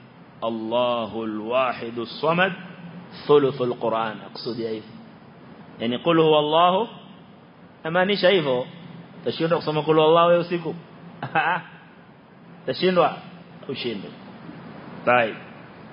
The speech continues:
Rawahu al-Bukhari. Kwa hiyo ina maana qul huwallahu ta'dilu thuluth al-Qur'an. Na hapa kuna tofauti fi mas'alatain.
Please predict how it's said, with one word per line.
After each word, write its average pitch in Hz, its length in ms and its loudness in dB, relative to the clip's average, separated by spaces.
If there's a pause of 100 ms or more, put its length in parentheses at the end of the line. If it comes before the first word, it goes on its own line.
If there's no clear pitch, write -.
(600)
Rawahu 131 300 6
al-Bukhari. 117 520 -2 (1300)
Kwa 156 100 8
hiyo 190 120 6
ina 175 140 2
maana 180 280 2
qul 175 220 -2
huwallahu 165 560 2 (1300)
ta'dilu 170 520 2 (1080)
thuluth 170 260 2
al-Qur'an. 147 460 0 (2250)
Na 147 100 2
hapa 190 220 2
kuna 175 220 -4
tofauti 175 440 -6
fi 170 120 -12
mas'alatain. 131 560 -8